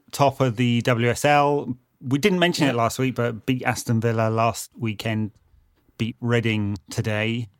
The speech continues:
Speaker 1: Sunday. So
Speaker 2: Fairly attritional win today, I believe.
Speaker 1: Yeah.
Speaker 2: Um,
Speaker 1: Uh, and, um, you know, three points,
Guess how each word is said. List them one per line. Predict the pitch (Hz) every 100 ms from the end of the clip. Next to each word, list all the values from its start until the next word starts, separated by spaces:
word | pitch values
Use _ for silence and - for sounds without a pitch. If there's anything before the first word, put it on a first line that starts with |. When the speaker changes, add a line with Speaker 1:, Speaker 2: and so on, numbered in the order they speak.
| _
Speaker 1:
Sunday. | - - 107 98 113 131 139
So | 131 120 107 104 101
Speaker 2:
Fairly | - 170 160 156
attritional | - 160 - 139
win | 143 139 139 -
today, | - 143 123 120
I |
believe. | 110 117 117 113
Speaker 1:
Yeah. | 190 147 101
Speaker 2:
Um, | 117 113 - 127
Speaker 1:
Uh, | 226 139 135 147
and, | 147 151 151 151 135 - 143
um, | 156 151 151 147 143 147 - - _ _ _ -
you | 185
know, | 190 202
three | - - 170 151
points, | 160 165 170 - - -